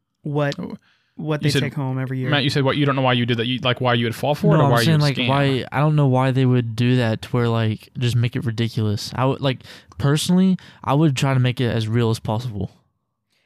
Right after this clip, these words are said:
Speaker 1: They might be trying to do that. Clearly, English isn't their first language, so, and they're not,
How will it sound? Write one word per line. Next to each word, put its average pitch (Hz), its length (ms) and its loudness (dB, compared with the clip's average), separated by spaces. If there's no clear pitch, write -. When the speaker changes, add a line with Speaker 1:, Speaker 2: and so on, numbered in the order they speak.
Speaker 1:
They 160 180 -2
might 185 400 0
be 165 140 0
trying 160 380 -4
to 135 80 -4
do 156 240 -2
that. 135 320 -8
Clearly, 285 420 0
English 196 340 0
isn't 165 180 0
their 156 120 -2
first 156 240 -4
language, 151 400 -4
so, 143 320 -6
and 151 180 -2
they're 151 100 0
not, 180 300 -4